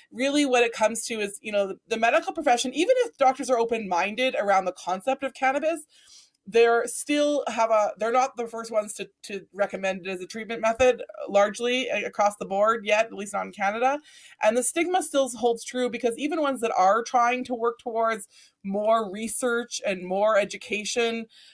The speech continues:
uh, for doctors, for their patients, like the group Kenigma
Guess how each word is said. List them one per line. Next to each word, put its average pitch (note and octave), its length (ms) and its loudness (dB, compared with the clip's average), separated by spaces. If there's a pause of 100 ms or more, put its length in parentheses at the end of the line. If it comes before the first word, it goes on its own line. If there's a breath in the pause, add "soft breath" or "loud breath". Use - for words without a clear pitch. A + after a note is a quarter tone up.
(120)
uh, F#3 180 4
for A3 300 0
doctors, A3+ 560 2
for A3 220 -2
their A3 180 -2
patients, A3+ 580 -4
like F#3+ 300 -4
the G3 120 -10
group G3 320 -10
Kenigma G#2 720 2